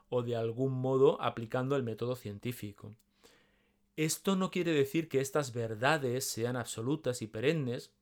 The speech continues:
que no lo son, eh, lo son <laughs> hasta que otra hipótesis o otro experimento tira por tierra la verdad establecida a través de otra hipótesis.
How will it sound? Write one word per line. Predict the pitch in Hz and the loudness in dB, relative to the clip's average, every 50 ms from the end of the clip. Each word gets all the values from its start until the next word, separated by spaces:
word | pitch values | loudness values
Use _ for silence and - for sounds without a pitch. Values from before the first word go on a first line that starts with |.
| _ _ | _ _
que | - 92 | -12 -10
no | 92 104 | -6 -6
lo | 110 104 | -6 -4
son, | - - 156 147 127 135 175 208 208 - - - - - - - - - _ | 6 8 8 8 8 6 2 -4 -8 -10 -18 -20 -20 -20 -20 -20 -20 -20 _
eh, | - - 113 | -14 -12 -8
lo | 113 113 110 | -6 -4 -4
son | - - 135 139 147 160 180 196 - - _ | 0 2 2 2 2 2 0 -4 -8 -12 _
<laughs> | - 113 - - - | -8 -8 -8 -6 -6
hasta | 117 - - 120 117 | -8 -4 -4 -4 -4
que | - - 123 127 120 117 - _ _ _ _ _ _ | -2 -2 -2 -2 -2 -4 -8 _ _ _ _ _ _
otra | - 131 135 135 147 147 143 | 0 0 2 4 4 4 4
hipótesis | 139 135 - - - 190 - - 151 147 - - 170 202 196 - | 4 2 4 4 4 4 6 4 2 2 2 0 0 0 0 -2
o | 113 107 104 - - - | -4 -6 -6 -10 -10 -6
otro | 127 117 117 - 131 127 | -6 -4 -2 0 2 2
experimento | 127 123 - 135 131 143 147 151 156 156 147 - 156 170 196 208 - _ _ _ _ _ | 2 2 0 0 0 2 4 4 2 2 2 2 2 2 2 0 -6 _ _ _ _ _
tira | - 123 120 127 127 - | -6 -2 0 0 2 2
por | 139 139 135 | 2 0 0
tierra | - 127 123 127 143 151 | 0 0 0 2 2 2
la | 147 127 | 2 0
verdad | 113 107 107 110 110 | 0 -2 -4 -4 -6
establecida | 113 - - 131 143 147 147 - 151 139 143 156 160 - | -4 -4 -4 -2 -2 -2 -2 -2 -2 0 2 2 2 0
a | 120 113 | -2 -4
través | - 113 113 117 113 | -2 -2 -2 -2 0
de | - 117 | 0 0
otra | 113 110 104 104 | 0 0 -2 -6
hipótesis. | 104 101 - 107 107 - - 104 - - 107 107 - - | -6 -6 -8 -10 -10 -8 -10 -12 -12 -12 -12 -14 -14 -18